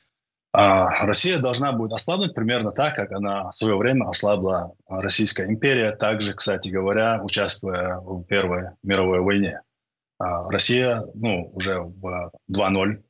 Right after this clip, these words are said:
в России советского периода также настал период, когда она ослабла, и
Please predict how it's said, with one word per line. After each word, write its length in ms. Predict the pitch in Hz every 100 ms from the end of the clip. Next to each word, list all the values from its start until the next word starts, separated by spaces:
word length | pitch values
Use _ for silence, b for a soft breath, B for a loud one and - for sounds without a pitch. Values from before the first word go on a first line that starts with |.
| -
в 60 | 104
России 520 | 95 - 104 98 92 -
советского 520 | 110 101 90 95 90
периода 400 | - 127 131 107
также 320 | 110 104 95
настал 380 | 90 92 98 87
период, 320 | 104 107 127
когда 360 | - 95 101 95
она 320 | 98 110 101 - _ _ _ _
ослабла, 720 | 87 82 - 139 160 117 87
и 160 | 90